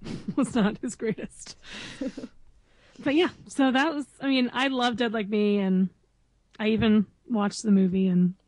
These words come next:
Speaker 2: Yeah, should
Speaker 1: still
Speaker 2: we talk
Speaker 1: love it.
Speaker 2: about that?
Speaker 1: I mean, there's not much to say other than I miss Rube, and to a, uh, to a weird degree, miss Laura Harris, even though I don't really like her. And then I just, I don't know. I do like Henry Ian Cusick, though, and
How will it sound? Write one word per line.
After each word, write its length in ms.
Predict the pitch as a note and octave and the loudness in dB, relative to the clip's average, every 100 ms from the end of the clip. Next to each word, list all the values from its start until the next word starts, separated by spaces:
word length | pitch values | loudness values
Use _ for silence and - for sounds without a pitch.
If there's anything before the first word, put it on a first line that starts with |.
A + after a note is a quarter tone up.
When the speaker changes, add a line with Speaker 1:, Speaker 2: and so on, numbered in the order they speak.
| - _ - | -20 _ -2
Speaker 2:
Yeah, 120 | B3 | 0
should 60 | B3 | 4
Speaker 1:
still 120 | - | 4
Speaker 2:
we 60 | |
talk 180 | G3 - | 4 4
Speaker 1:
love 40 | F#3+ | 2
it. 60 | |
Speaker 2:
about 180 | A4 A4+ | 0 -2
that? 280 | A#4+ A#4 A#4+ - _ _ _ _ _ _ | -8 -8 -10 -14 _ _ _ _ _ _
Speaker 1:
I 80 | B4+ | 0
mean, 380 | D5 D5+ D5 A#4+ - - | 2 2 2 -2 -12 -2
there's 200 | B4 C5 | 0 2
not 160 | D#5+ C#5+ | 0 0
much 120 | G#4+ | 0
to 100 | - | -2
say 240 | C4+ D4+ C4+ | 0 2 2
other 240 | B3+ B3 | 2 0
than 360 | A3 A3 G#3+ G#3 | 2 2 2 0
I 120 | A3 | 0
miss 420 | A3 G#3+ A3+ - | 0 0 -6 -8
Rube, 380 | A3+ A3 A3+ A#3 | -6 -2 -2 2
and 240 | G#3+ G3+ - - - - _ _ _ _ | 2 2 0 -10 -20 -20 _ _ _ _
to 280 | - E4 A#3+ - | 4 4 4 0
a, 60 | |
uh, 40 | C4+ | 0
to 200 | E4 C4 | 4 2
a 60 | G3 | 2
weird 500 | A3+ C4+ D#4+ A3+ F#3+ | 0 2 2 0 -2
degree, 380 | - G3+ G#3 G#3+ | -2 2 2 4
miss 240 | G#3 G#3+ A3+ | 4 2 0
Laura 200 | G3+ G3 | 0 0
Harris, 340 | A3 G3 G3+ | 0 0 0
even 180 | G#3 G3 | 2 2
though 160 | F#3 | 2
I 80 | F#3+ | 2
don't 220 | G3 G3 - - | 2 0 -4 -6
really 200 | A3+ G3+ | -2 0
like 200 | G3+ A3 | 0 0
her. 120 | G#3 | 2
And 200 | G#3 G#3+ | 4 6
then 360 | A3+ A3+ A3+ G#3+ - _ _ _ _ _ _ - | 6 4 4 2 -6 _ _ _ _ _ _ -6
I 120 | A#3+ | -4
just, 420 | B3+ - - - - _ | -4 -8 -12 -20 -20 _
I 60 | B3 | -2
don't 80 | A3+ | 2
know. 60 | |
I 40 | G#3+ | 4
do 160 | D#4+ | 4
like 240 | E4+ C#4+ - G#3+ - - | 4 2 -6 -14 -12 -6
Henry 340 | B3 B3 G#3 | 0 2 2
Ian 120 | G#3 | 2
Cusick, 320 | G3+ G#3 G#3 G3 | 0 -2 -4 -4
though, 220 | G3 F#3+ | -2 0
and 200 | F#3 | 0